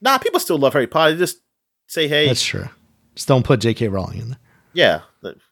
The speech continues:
Speaker 2: Make it like
Speaker 1: Uh,
Speaker 2: Hermione or something like that. And then you're like,
Speaker 1: Well,
Speaker 2: "Yeah, women."
Speaker 1: W B. Put in some,
Speaker 2: All right.
Speaker 1: um,
Speaker 2: Why are you
Speaker 1: wait,
Speaker 2: looking
Speaker 1: wait,
Speaker 2: that
Speaker 1: wait.
Speaker 2: up?
Speaker 1: No, no, I don't.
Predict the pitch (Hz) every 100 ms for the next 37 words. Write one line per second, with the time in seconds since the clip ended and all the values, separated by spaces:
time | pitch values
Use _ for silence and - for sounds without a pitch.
0 | - 127 156 156 143 123 120 113 113 98
1 | 95 92 - 92 87 82 82 98 - _
2 | _ _ 104 95 87 85 139 123 117 82
3 | 113 110 - 50 _ _ _ - 107 90
4 | 123 - _ _ _ _ _ _ _ _
5 | 117 117 104 101 101 98 92 - - _
6 | _ _ _ _ _ _ _ _ _ _
7 | _ _ _ _ _ _ - 160 151 151
8 | 143 127 120 120 113 _ _ _ _ _
9 | 117 127 139 156 147 127 107 113 - _
10 | _ _ _ _ _ _ _ - 185 180
11 | 185 202 165 -